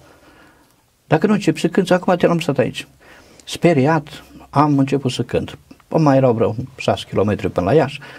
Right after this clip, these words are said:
trei strofe le-am învățat rapid. <laughs> Uh, și m-am, uh, uh, am dat examen, dar, uh, pentru că aveam, uh, lipsuri mari la catehism,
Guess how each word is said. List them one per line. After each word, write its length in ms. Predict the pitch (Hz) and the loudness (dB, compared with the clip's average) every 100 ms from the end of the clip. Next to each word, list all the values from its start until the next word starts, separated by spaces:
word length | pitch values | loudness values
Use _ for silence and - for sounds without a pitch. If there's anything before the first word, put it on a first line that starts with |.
| - | -4
trei 200 | 151 139 | 0 0
strofe 340 | - 156 131 | 0 0 2
le-am 120 | 131 131 | 2 2
învățat 380 | 127 127 131 | 0 0 -2
rapid. 300 | 127 139 131 95 | 0 0 0 -8
<laughs> 60 | - - - 240 - 240 - - - | -10 -10 -4 -2 0 0 -2 -10 -6
Uh, 380 | 98 95 92 92 - - - - - | 0 2 2 0 -6 -20 -20 -20 -14
și 300 | - 156 165 | -2 2 4
m-am, 300 | 156 185 202 | 4 4 2
uh, 360 | 190 180 180 175 - - | 2 2 2 -2 -8 -2
uh, 380 | 160 156 156 156 147 151 | 2 4 4 2 0 2
am 80 | 160 | 4
dat 180 | 160 | 4
examen, 600 | - - 190 202 196 175 175 - - - _ | 0 -2 0 0 -2 -4 -8 -14 -20 -20 _
dar, 200 | 139 156 | -2 2
uh, 420 | 160 143 139 131 131 127 | 2 2 2 2 -2 -2
pentru 260 | 135 127 123 | -2 0 0
că 460 | - 117 110 110 - | 2 2 2 0 0
aveam, 400 | 110 120 113 101 | 0 2 0 0
uh, 220 | 95 92 | 0 0
lipsuri 400 | 104 113 - 92 | 0 -2 -2 0
mari 240 | 104 101 | 2 2
la 140 | 90 107 | 2 -2
catehism, 600 | 98 87 82 113 123 | -2 -4 -2 -2 -2